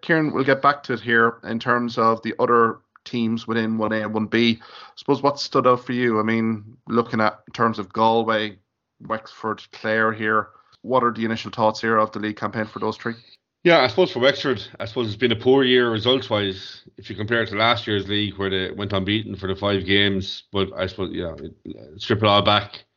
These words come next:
Speaker 2: they've been heavily blighted by injury, especially the key players.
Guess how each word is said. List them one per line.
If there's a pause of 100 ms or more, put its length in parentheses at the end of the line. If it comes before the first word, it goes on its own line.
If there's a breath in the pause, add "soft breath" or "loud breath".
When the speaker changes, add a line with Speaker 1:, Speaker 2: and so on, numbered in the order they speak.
(400)
Speaker 2:
they've
been
heavily
blighted
by
injury, (260)
especially
the
key
players.